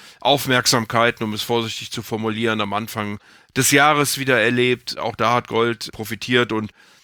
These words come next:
deswegen halte ich es nach wie vor aus Diversifikationsgründen für vernünftig, dass man zumindest einen gewissen Teil seines Gesamtvolumens in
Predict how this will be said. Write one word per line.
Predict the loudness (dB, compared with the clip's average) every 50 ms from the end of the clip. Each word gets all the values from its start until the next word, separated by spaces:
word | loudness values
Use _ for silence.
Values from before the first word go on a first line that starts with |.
| _ -2 0
deswegen | 0 0 2 4 4 4 4 4 2
halte | 2 4 2 2 2 0
ich | -4 -4 -2 -4
es | -6 -4 -2
nach | 0 2 2 0 -2
wie | -6
vor | -8 -4 0 2 4 4 4 2 0 -2
aus | -4 -4 -4 -4 -6
Diversifikationsgründen | -8 -10 -8 -6 -6 -6 -6 -8 -10 -12 -10 -8 -8 -6 -6 -4 -2 -2 -2 -2 -4 -8 -12 -10 -6 -2 -2 0 0 -2 -4 -6 -6 -6 -6 -6 -6 -8
für | -8 -6 -4 -4 -4
vernünftig, | -4 -2 -2 0 0 0 0 0 -4 -8 -8 -6 -6 -6 -6 -6
dass | -8 -8 -8 -6
man | -6 -6 -6 -8 -10 _ _ _ _ _ _ _
zumindest | -14 -6 -2 -2 -2 0 0 0
einen | 0 0 0 -2
gewissen | -6 -4 -4 -4 -4 -2 -4 -4 -4 -4 -8 -10 -10
Teil | -4 -2 0 2 2 2 2 0 0 -2
seines | -4 -4 -4 -2 -2 -2 -4 -6 -8 -8
Gesamtvolumens | -6 -4 -2 -2 -2 -2 -2 -4 -6 -10 -14 -8 -6 -4 -4 -4 -2 -2 -2 -2 -2 -4 -6 -8
in | -6 -4 -2 -2 -2 -2 -4